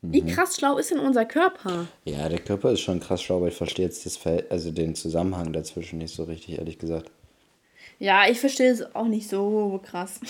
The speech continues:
Speaker 2: <laughs>
Speaker 1: Aber ich hab jetzt auch kein Medizin studiert und ich
Speaker 2: Mhm.
Speaker 1: vertraue, ich vertraue
Speaker 2: Google.
Speaker 1: denen.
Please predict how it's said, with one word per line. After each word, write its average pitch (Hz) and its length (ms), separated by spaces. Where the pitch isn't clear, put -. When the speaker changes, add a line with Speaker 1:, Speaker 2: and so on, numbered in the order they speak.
Speaker 2:
<laughs> - 300
Speaker 1:
Aber 196 260
ich 208 100
hab 240 100
jetzt 233 140
auch 226 100
kein 233 160
Medizin 208 400
studiert 202 460
und 185 240
ich 180 160
Speaker 2:
Mhm. 180 40
Speaker 1:
vertraue, 180 480
ich - 80
vertraue 202 300
Speaker 2:
Google. 98 160
Speaker 1:
denen. - 140